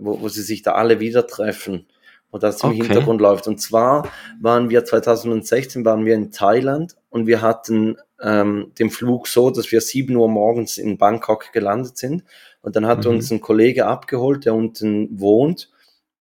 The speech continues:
Speaker 1: Und dann hat er gesagt, „Es ist extrem wichtig, ihr dürft jetzt nicht schlafen gehen.“ Und dann haben wir eine Mall nach der anderen abgeklappert.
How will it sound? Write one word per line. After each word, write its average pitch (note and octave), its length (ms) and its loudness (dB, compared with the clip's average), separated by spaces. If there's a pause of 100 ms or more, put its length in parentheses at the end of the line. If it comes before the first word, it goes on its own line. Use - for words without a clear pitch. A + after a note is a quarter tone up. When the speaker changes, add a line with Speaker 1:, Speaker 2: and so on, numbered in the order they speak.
(580)
Speaker 1:
Und A2 380 -2
dann A#2+ 100 2
hat C#3 120 0
er C3 80 -2
gesagt, A#2 260 0
„Es G2 140 -10
ist A2+ 80 -4
extrem B2 440 0
wichtig, B2 280 -6
ihr A2 100 4
dürft B2 400 0
jetzt A2 220 0
nicht A2+ 160 -4
schlafen G2 420 0
gehen.“ F#2+ 220 -2
Und F#2 120 -2
dann G#2 120 -2
haben A2+ 100 -2
wir - 200 -2
eine C3+ 240 4
Mall A2+ 280 4
nach A#2 160 2
der - 140 -2
anderen C3 320 0
abgeklappert. C3 760 -4